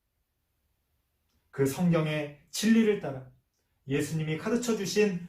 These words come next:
새로운 그 진리의 길을 따라 우리가 살아갈 수 있어야 한다. 눈에 보이지 않잖아요? 내 삶의 우선순위가 뭔지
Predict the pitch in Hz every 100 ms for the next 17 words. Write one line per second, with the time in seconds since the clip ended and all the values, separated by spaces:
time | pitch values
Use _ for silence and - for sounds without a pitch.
0 | - - 285 277 233 175 - - _ _
1 | _ _ _ _ _ _ _ 139 135 -
2 | 160 160 160 156 143 - _ - 254 247
3 | 196 175 226 - - _ - 120 120 120
4 | - 208 175 - - 175 175 _ - 120
5 | 110 131 123 120 104 107 _ _ _ _
6 | _ _ _ _ _ _ _ 131 160 196
7 | 175 170 180 160 160 151 151 185 - _
8 | _ _ _ _ _ _ _ - 131 180
9 | 185 185 180 160 190 151 185 185 165 156
10 | 156 170 180 165 -